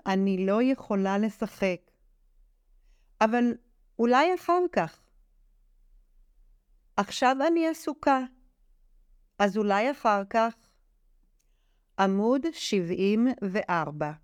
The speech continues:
אוי ואבוי, שכחתי. שכחתי לצלצל לתלמיד שלי. שכחתי לבדוק אם יש לי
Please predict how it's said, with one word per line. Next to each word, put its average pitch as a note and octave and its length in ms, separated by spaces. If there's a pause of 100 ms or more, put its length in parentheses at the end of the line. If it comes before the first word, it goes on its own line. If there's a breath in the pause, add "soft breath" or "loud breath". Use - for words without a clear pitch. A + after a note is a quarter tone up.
(420)
אוי E4+ 160 (120)
ואבוי, A3 840
שכחתי. G#3+ 1500 (1700)
שכחתי - 880
לצלצל C4+ 800 (120)
לתלמיד B3+ 640
שלי. F#3 640 (1600)
שכחתי C#4+ 760
לבדוק A3 720 (640)
אם D4+ 240
יש G3+ 380
לי G3+ 160